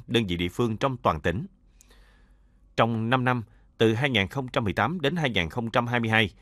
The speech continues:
lực lượng vũ trang tỉnh đã có sáu mươi sáu mô hình sáng kiến cải tiến kỹ thuật được đề nghị công nhận sáng kiến cấp tỉnh.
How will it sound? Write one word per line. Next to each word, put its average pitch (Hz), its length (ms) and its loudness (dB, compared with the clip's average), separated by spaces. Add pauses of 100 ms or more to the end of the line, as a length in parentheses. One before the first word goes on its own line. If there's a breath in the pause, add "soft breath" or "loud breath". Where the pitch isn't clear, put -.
(360 soft breath)
lực 127 160 -2
lượng 120 140 2
vũ 143 80 0
trang 147 160 0
tỉnh 120 380 0
đã 104 120 0
có 147 140 0
sáu 160 220 0
mươi 165 100 -2
sáu 147 160 0
mô 143 140 -2
hình 95 180 -2
sáng 131 240 -4
kiến 147 260 -2
cải 95 140 0
tiến 143 180 -6
kỹ 107 140 -2
thuật 98 200 2 (380 soft breath)
được 120 100 2
đề 123 160 4
nghị 101 120 2
công 139 240 -4
nhận 87 280 0
sáng - 240 -4
kiến 151 260 -2
cấp 185 180 -2
tỉnh. 98 240 0